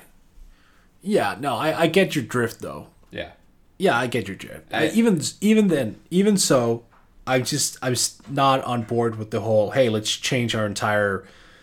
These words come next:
Speaker 1: you know, structure of the team to fit LeBron, who is
Speaker 2: Yeah.
Speaker 1: going to be thirty-four."
Speaker 2: Yeah.
Speaker 1: I,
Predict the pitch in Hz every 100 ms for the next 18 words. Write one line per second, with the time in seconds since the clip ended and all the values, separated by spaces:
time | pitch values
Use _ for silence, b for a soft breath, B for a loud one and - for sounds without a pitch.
0 | B B 110 98 - - 131 127 - 123
1 | - - 143 120 101 101 - 110 110 -
2 | 113 107 98 92 - 107 101 104 87 104
3 | 107 95 98 95 101 87 - - 101 92
4 | 57 - - - 117